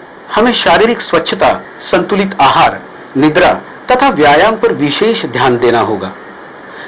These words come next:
धूम्रपान, शराब का सेवन, अत्यधिक खाने तथा नशीले पदार्थों के सेवन से बचना चाहिए। नाखूनों को काटना तथा उनकी सफाई रखना, आंखों को ठंडे पानी से धोना,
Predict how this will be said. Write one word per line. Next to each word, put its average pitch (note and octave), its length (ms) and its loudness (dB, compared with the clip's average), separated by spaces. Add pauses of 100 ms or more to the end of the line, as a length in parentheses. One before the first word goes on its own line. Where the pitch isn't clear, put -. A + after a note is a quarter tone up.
(140)
धूम्रपान, C3 680 2 (220)
शराब - 300 4
का - 80 2
सेवन, A2 460 0 (240)
अत्यधिक C4+ 420 0
खाने G#3+ 300 0
तथा G#3+ 300 -2
नशीले F#3+ 500 0
पदार्थों D3+ 540 0
के G3 160 -2
सेवन D3 340 0
से A3 180 0
बचना C#3 480 0
चाहिए। G2 400 -4 (1600)
नाखूनों E3 460 2
को A#3 240 2
काटना - 500 0 (540)
तथा F#3 180 0
उनकी G3 320 2
सफाई D#3+ 420 0
रखना, A#2 360 0 (720)
आंखों F3+ 320 2
को F#3+ 100 2
ठंडे C#3+ 300 2
पानी C#3 280 2
से E3 120 0
धोना, A#2+ 440 0